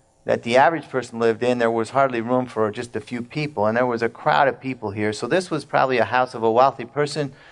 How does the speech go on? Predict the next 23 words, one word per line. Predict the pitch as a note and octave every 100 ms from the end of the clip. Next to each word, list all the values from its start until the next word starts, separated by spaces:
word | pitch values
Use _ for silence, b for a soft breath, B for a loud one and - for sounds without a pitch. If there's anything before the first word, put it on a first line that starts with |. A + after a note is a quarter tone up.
| B
The | - C#3
roof | E3 F#3
was | D#3+ B2+
a | B2
little | D3 C3
fancier. | - E3 F3+ F3+ F#3 D3
It |
had | C3+ C3+ A#2
tiles | - C#3+ C#3 D3+ D3+ D3+
between | D3 D3 - D3+ D#3 D3
the | C3+ A#2+ b b b
wooden | B2 C#3+ D3+ C#3
beams. | D3 D3+ B2 F2 - - - - _ _ B B _
But | D#3
can | D3+ E3+
you | F3 E3+
imagine | E3 E3 F#3+ F#3 F3+
the | D3+
scene? | - G2+ G3+ - - _ _ _ _ _ _ _ _ _ _ _ _ _ -
The | B2+
four | D#3+ G3
men | F#3 D#3+ F3+
came | E3 D#3+ F#3+